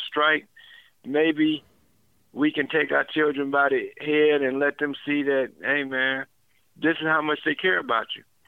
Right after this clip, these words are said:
And you have to care about yourself enough to continue to read while they're striking,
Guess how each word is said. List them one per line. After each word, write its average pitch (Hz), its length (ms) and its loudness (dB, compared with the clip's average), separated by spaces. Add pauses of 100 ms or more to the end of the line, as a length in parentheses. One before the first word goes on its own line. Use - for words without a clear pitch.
And 127 440 0
you 170 140 2
have 151 140 0
to 147 60 -8
care 156 200 0
about 147 300 0
yourself 147 440 -6
enough 139 300 -2
to 139 120 -10
continue 151 500 -4
to 139 100 -6
read 147 280 2
while 143 220 2
they're 151 160 2
striking, 151 520 0